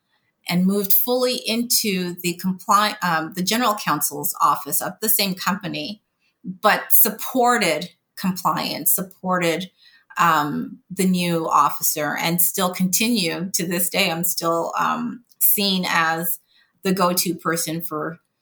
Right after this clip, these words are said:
certain ethical and, um, ethics and corporate compliance matters, certainly for D E I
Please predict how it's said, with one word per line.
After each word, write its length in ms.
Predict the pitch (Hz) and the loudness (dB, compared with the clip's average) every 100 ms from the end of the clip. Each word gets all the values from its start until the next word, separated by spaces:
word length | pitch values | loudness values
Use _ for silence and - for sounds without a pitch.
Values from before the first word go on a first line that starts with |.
| _ - | _ -8
certain 320 | - 175 170 | -6 -4 -2
ethical 560 | 160 165 165 160 151 156 | -4 -4 -4 -2 -2 -2
and, 260 | 147 151 - | -4 -6 -6
um, 360 | 147 151 185 - _ _ _ _ _ - | -6 -6 -8 -10 _ _ _ _ _ 0
ethics 360 | 208 - - | 0 0 -4
and 120 | 170 170 | -2 0
corporate 320 | 160 - - | -2 -2 -6
compliance 500 | 170 170 151 - - | -6 -4 -4 -4 -6
matters, 420 | 151 - 165 - | -6 -6 0 2
certainly 320 | 262 262 240 | 2 2 0
for 160 | - 196 | -2 -2
D 360 | 190 185 - 165 | -2 -2 -2 -2
E 40 | |
I 420 | 160 156 175 190 | 0 0 -2 -8